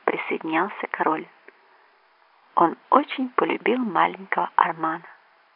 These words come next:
Я была единственной, кто мог усмирить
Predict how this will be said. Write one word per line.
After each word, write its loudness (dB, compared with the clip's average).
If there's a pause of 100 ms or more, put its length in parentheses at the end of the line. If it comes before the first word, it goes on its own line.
(1200)
Я 2
была 4
единственной, 0
кто 2
мог 2 (100)
усмирить -4